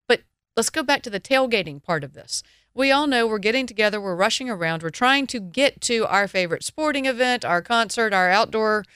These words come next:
I don't know, Frisbee toss, whatever we are trying to do. And if you want to take wine along and you don't have a wine purse,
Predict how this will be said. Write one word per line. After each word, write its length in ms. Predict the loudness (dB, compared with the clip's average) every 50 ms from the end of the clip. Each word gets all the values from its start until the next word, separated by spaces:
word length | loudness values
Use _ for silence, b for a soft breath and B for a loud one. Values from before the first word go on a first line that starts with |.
| b b b b b b b
I 140 | b -2 0
don't 240 | 0 -2 -4 -2 -2
know, 100 | -2 -2
Frisbee 460 | 0 2 2 2 2 0 -4 -8 -6
toss, 320 | -4 -2 -2 -2 -2 -4
whatever 320 | -4 0 0 0 2 0 0
we 160 | 0 2 2
are 100 | 0 0
trying 340 | 0 0 -2 -2 -2 -2 -6
to 80 | -10 -10
do. 320 | -4 -2 0 0 0 -2 -6 b b b b b b
And 180 | 0 0 2 2
if 180 | 0 0 0
you 200 | -2 -2 -2 -2
want 260 | 0 0 0 -2 -2 -6
to 120 | -8 -6
take 260 | -2 0 0 -2 -2
wine 220 | -2 -2 -2 -2 -2
along 380 | -4 -4 -2 -2 -2 -2 -2
and 80 | -2 -4
you 80 | -2 0
don't 240 | 0 0 0 -2
have 160 | -4 -6 -4 -4
a 60 | -2
wine 260 | -2 -2 -2 -4 -4
purse, 380 | -2 -2 0 0 0 -2 -6